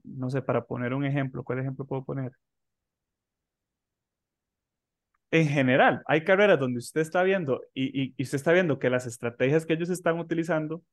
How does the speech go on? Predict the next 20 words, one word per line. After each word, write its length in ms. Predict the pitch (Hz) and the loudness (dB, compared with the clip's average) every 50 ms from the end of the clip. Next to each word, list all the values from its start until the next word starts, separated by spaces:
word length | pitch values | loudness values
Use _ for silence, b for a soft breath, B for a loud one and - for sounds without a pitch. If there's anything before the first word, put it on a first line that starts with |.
| _ | _
en 140 | - 135 131 | -4 -2 -2
esta 180 | 127 127 - - | 0 -2 -2 -2
carrera 240 | 156 147 147 147 | 0 0 2 2
de 60 | 156 151 | 2 2
Baku, 260 | 151 147 147 - 175 | 2 0 -2 -6 -10
sí 160 | 170 - 135 | -8 -8 -8
pasó, 340 | 135 - 139 135 147 139 139 | -6 -4 -4 -4 -2 -4 -2
eh, 120 | 143 143 - | -4 -4 -6
eh, 220 | 131 123 120 123 - | -6 -6 -6 -8 -12
como 200 | - 123 120 117 | -12 -12 -12 -10
decía 280 | 113 110 110 120 123 | -12 -10 -8 -6 -6
Mitch, 280 | 131 139 147 156 - _ | -6 -6 -10 -12 -14 _
que 200 | - 120 113 123 - _ _ _ _ _ _ _ _ _ _ _ _ _ _ _ _ _ _ _ | -12 -12 -12 -12 -14 _ _ _ _ _ _ _ _ _ _ _ _ _ _ _ _ _ _ _
la, 180 | 123 120 123 110 | -4 -2 -2 -2
los 220 | 117 120 113 - | -2 -6 -8 -10
equipos 300 | 117 - 123 - - 143 | -8 -10 -8 -6 -4 -4
estaban 240 | 143 139 139 131 139 | -4 -2 -2 -4 -4
como 200 | 139 - 139 123 | -4 -6 -8 -6
testeando, 580 | 120 123 110 - - - 127 123 131 139 151 143 | -4 -6 -6 -6 -4 -2 -2 -2 0 -2 -2 -2
¿verdad? 320 | 120 120 120 120 127 - | -2 -2 -2 -4 -6 -6